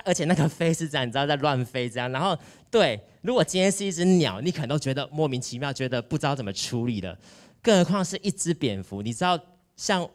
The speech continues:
我这么爱动物的人，我都一时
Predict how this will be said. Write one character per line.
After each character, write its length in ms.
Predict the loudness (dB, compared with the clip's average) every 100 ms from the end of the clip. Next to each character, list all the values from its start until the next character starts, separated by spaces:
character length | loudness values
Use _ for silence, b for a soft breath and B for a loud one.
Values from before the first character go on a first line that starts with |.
| _
我 220 | -4 -2 -2
这 180 | -4
么 160 | -2 -4 -4 _
爱 160 | -2 0
动 180 | 2 0
物 80 |
的 100 | 0
人， 120 | 0 -2
我 100 | -2
都 140 | -2
一 80 | 0
时 380 | -2 0 -4 -4